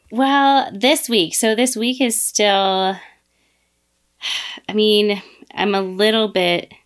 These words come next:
late, but I think I'm going to celebrate spring equinox.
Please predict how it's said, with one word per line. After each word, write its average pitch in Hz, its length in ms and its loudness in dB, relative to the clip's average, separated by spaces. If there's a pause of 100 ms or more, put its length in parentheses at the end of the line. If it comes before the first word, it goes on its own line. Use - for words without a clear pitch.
(100)
late, 185 360 0
but 190 80 0
I 180 200 0
think 226 360 -2
I'm 185 240 -2
going 185 280 -2
to - 120 -2
celebrate 156 920 -2
spring 190 480 -2
equinox. - 840 -4